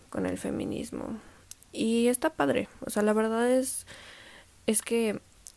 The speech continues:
esto ha sido uno de los procesos más importantes que me han conformado como persona. Uno era el que les decía en el primer episodio sobre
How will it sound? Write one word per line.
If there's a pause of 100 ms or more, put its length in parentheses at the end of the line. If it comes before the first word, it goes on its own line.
esto
ha
sido
uno
de
los
procesos
más
importantes
que
me
han
conformado
como
persona.
Uno
era
el
que
les
decía
en
el
primer
episodio
sobre